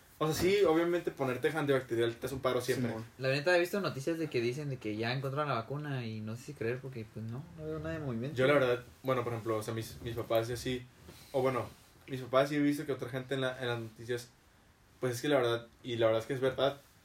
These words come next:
Speaker 1: que no le tienen confianza
Speaker 2: A la
Speaker 1: a una
Speaker 2: vacuna.
Speaker 1: vacuna que salga así de rápido.
Speaker 3: Simón.
Speaker 1: O sea, una vacuna confiable se tarda cinco o seis años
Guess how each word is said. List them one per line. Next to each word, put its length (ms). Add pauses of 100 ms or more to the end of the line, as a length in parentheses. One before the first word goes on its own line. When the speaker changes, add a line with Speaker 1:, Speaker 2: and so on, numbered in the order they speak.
(240)
Speaker 1:
que 380 (300)
no 160
le 160
tienen 200
confianza 640
Speaker 2:
A 80
la 100
Speaker 1:
a 40
una 200
Speaker 2:
vacuna. 420
Speaker 1:
vacuna 160 (240)
que 100
salga 540
así 280
de 120
rápido. 380 (120)
Speaker 3:
Simón. 400 (360)
Speaker 1:
O 60
sea, 120
una 80
vacuna 380
confiable 680 (100)
se 80
tarda 300
cinco 300
o 20
seis 240
años 340